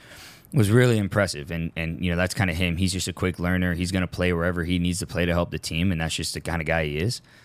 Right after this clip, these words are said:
Um, you know, I'm really excited for him to get a full spring training of outfield work. Like, we've been out there working every day. He's getting help from Colin Cowgill, Eric Davis,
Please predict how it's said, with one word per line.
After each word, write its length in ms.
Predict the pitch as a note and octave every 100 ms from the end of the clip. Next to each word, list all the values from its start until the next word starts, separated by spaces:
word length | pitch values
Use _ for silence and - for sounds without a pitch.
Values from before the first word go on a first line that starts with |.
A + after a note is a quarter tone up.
| - -
Um, 480 | E2 D#2 D#2 D2 D2
you 100 | D#2+
know, 80 | D#2
I'm 160 | D#2+ D#2+
really 240 | E2 F2 E2
excited 380 | - E2+ F2
for 100 | -
him 220 | E2+ F2+ E2
to 80 |
get 280 | D#2 E2 F2 - _ -
a 100 | F2
full 240 | - F#2
spring 280 | - F#2 F2
training 480 | - F2+ F#2 F#2 F2+
of 80 | D#2+
outfield 360 | F2 - F#2
work. 300 | E2+ F2+ E2+
Like, 160 | D#2 D#2
we've 140 | F2 F2
been 100 | F2
out 120 | E2+
there 120 | F2
working 260 | F2 F2 F2
every 140 | F2
day. 280 | E2 E2+ E2+ - - - -
He's 100 | -
getting 120 | E2+
help 180 | F2 E2
from 240 | - D#2+
Colin 560 | D#2 F2 F2 F2 F2 G2+
Cowgill, 500 | - E2+ E2 E2 D#2+ - _ _ _ _ _ -
Eric 260 | G2+ F#2+ E2+
Davis, 600 | F2+ F2+ E2+ D#2+ - -